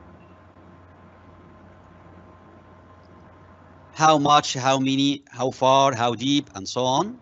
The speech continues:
Yes. Okay. Where do you live? I live in Tanta. Why do you sleep early? Because I've got to get up early. Why?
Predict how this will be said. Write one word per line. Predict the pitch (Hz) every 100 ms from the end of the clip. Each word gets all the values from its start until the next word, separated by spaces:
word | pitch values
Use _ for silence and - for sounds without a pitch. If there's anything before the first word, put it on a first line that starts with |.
| - -
Yes. | 110 117 160 - - _ _ - - - - - - - - - - 87 90 85 85 - - - - - - - - - - -
Okay. | 151 120 85 - _ _ _ _
Where | - 151 247
do | 247
you | 247
live? | 254 165 -
I | 101
live | 98 110
in | 135
Tanta. | 190 202 185 139 - _ _ _ - - - - -
Why | - 139 208 175 120 104 113
do | 127
you | 151
sleep | 139 170 180
early? | 202 226 220 160 - _
Because | 117 113 135 135 143 -
I've | 110 104
got | 117 127 135 -
to | 107 101
get | 123 -
up | 147 160
early. | 196 208 175 147
Why? | 107 120 127 165 226